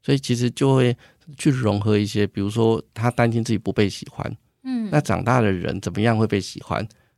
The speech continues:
Speaker 1: 呃，可能就是比较漂亮，或者是身材比较好的女性，
Speaker 2: 嗯。
Speaker 1: 就比较容易被喜欢。所以这样子去帮他们去做一些连接。
Speaker 2: 对，一定要很瘦。
Speaker 1: 对，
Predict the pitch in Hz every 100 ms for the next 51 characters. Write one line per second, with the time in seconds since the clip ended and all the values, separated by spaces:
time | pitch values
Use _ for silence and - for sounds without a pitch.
0 | _ - - - - - 117 95 95 95
1 | 113 110 - 95 101 95 95 101 98 98
2 | 107 104 101 92 87 - - 98 90 -
3 | 110 254 254 247 240 220 208 123 113 101
4 | 101 101 - - - 123 - _ - 139
5 | 117 160 139 107 101 - 117 - 104 101
6 | 101 98 - 101 101 98 98 92 104 -
7 | - 131 _ _ - 214 196 208 226 226
8 | 220 - - - 202 - - _ - -